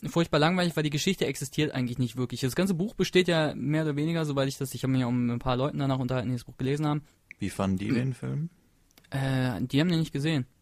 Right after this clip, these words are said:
Speaker 1: Ich habe mich einfach nur mit ein
Speaker 2: Ach
Speaker 1: paar
Speaker 2: so.
Speaker 1: Leuten
Speaker 2: Also mit allen, die, mit denen du da warst, die haben alle denn das Buch nicht gelesen,
Speaker 1: Ja, alle das
Speaker 2: oder?
Speaker 1: Buch nicht gelesen.
Speaker 2: Sehr gut.
Speaker 1: Ja. Ähm,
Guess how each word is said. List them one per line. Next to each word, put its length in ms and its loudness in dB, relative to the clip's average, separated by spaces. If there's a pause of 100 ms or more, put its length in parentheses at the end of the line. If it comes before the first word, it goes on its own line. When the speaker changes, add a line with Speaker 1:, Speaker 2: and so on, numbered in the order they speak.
(160)
Speaker 1:
Ich 100 -6
habe 100 -2
mich 120 -2
einfach 160 0
nur 180 0
mit 100 -2
ein 40 -6
Speaker 2:
Ach 120 8
Speaker 1:
paar 80 12
Speaker 2:
so. 40 4
Speaker 1:
Leuten 380 4 (420)
Speaker 2:
Also 220 2
mit 160 4
allen, 320 4
die, 200 -10
mit 220 0
denen 160 2
du 80 0
da 280 0
warst, 260 -2
die 60 -4
haben 80 -2
alle 140 -2
denn 120 -4
das 160 -6
Buch 180 -6
nicht 160 -4
gelesen, 340 -4
Speaker 1:
Ja, 60 -4
alle 140 6
das 100 4
Speaker 2:
oder? 120 0
Speaker 1:
Buch 80 2
nicht 180 0
gelesen. 320 -4
Speaker 2:
Sehr 180 -2
gut. 300 -4 (640)
Speaker 1:
Ja. 200 -4 (360)
Ähm, 480 4